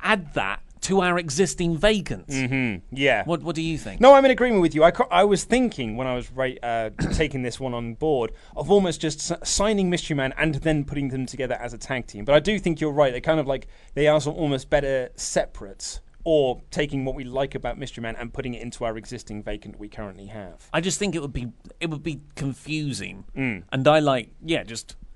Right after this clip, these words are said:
Speaker 1: if you've got all those good ideas, just put it into one guy to make one super crap guy.
Speaker 2: Although I do like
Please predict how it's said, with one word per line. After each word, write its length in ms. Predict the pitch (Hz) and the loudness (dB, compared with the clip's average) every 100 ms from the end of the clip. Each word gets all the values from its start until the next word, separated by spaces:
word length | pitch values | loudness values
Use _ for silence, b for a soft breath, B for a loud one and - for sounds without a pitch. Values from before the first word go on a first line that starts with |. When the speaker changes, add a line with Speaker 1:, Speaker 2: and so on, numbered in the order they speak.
| - - | -18 -18
Speaker 1:
if 100 | - | -12
you've 80 | 147 | -8
got 120 | 143 | -6
all 80 | 123 | -4
those 220 | 107 95 - | -6 -10 -12
good 180 | 107 | -12
ideas, 320 | 95 87 101 120 | -12 -12 -14 -12
just 200 | - - | -14 -14
put 100 | - | -12
it 40 | |
into 180 | 127 127 | -10 -10
one 280 | 123 135 127 | -8 -8 -6
guy 220 | 135 131 | -8 -8
to 120 | - | -6
make 200 | 147 147 | -6 -2
one 220 | 160 202 | 0 2
super 560 | 160 - 330 359 196 156 | 2 2 2 2 0 -2
crap 420 | - 151 113 - | 2 2 2 -2
guy. 360 | 131 104 87 - | -2 -2 -4 -4
Speaker 2:
Although 220 | 147 139 | -2 2
I 80 | 139 | 0
do 240 | 139 165 151 | 0 -2 -2
like 340 | 135 127 - | -2 -6 -12